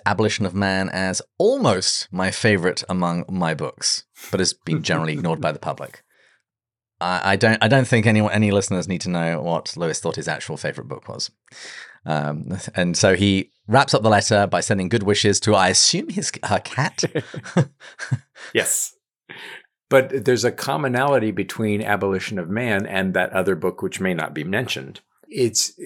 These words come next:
Speaker 2: I think part of why he likes a book is when it's largely overlooked by the public, because that's something that he mentions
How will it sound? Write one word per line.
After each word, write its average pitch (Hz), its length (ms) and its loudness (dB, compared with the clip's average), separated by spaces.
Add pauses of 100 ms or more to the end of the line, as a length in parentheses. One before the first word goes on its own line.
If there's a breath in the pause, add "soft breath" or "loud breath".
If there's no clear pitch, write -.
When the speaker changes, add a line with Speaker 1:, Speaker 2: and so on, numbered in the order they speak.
(280)
Speaker 2:
I 107 120 0
think 147 340 -4
part 139 280 0
of 135 80 -2
why 120 200 0
he 113 160 -4
likes 110 340 -2
a 113 60 -2
book 85 260 -8
is 95 140 -6
when 104 140 -2
it's 98 220 -4
largely 101 520 -2
overlooked 92 560 -4
by 90 120 -4
the - 100 -12
public, - 520 -10
because - 300 -10
that's 98 180 -6
something 92 300 -8
that 85 120 -6
he 90 120 -6
mentions 82 520 -10